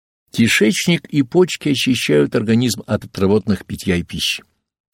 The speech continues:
Омовение очищает поры тела от тех же отбросов.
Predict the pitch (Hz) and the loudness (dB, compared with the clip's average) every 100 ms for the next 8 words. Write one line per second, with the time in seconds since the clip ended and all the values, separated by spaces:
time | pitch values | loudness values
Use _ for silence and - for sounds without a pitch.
0 | - 95 92 92 95 135 160 151 147 151 | -2 0 4 4 4 4 4 0 0 -2
1 | 131 - 139 139 _ 131 123 123 117 - | -4 0 0 0 _ 0 2 2 0 -2
2 | - 113 85 _ - _ - 101 - 110 | 0 0 -2 _ -20 _ -2 -2 2 0
3 | 90 104 98 104 - - - | 2 -2 -2 -4 -4 -12 -20